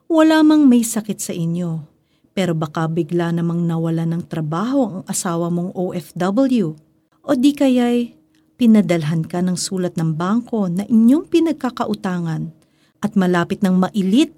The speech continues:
ang inyong bahay. Pati ang negosyo mong pinagkaingat-ingatan ay malapit na ring magsara, dala ng hindi maayos na pamamalakad.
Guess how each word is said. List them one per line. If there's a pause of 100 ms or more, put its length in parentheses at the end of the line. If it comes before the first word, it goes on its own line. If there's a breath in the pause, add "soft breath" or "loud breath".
ang
inyong
bahay. (560)
Pati
ang
negosyo
mong
pinagkaingat-ingatan (640)
ay
malapit
na
ring
magsara, (400)
dala
ng
hindi
maayos
na
pamamalakad.